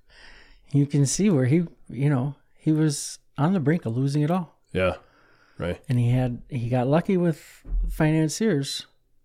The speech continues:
Speaker 1: but they must have seen something in him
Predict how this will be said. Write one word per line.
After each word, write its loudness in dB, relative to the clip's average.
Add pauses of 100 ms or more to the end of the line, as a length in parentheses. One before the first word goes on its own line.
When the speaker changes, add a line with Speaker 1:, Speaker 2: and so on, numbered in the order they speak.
(1200)
Speaker 1:
but -4 (500)
they -6
must -2
have -2
seen 2
something -2
in 0
him -2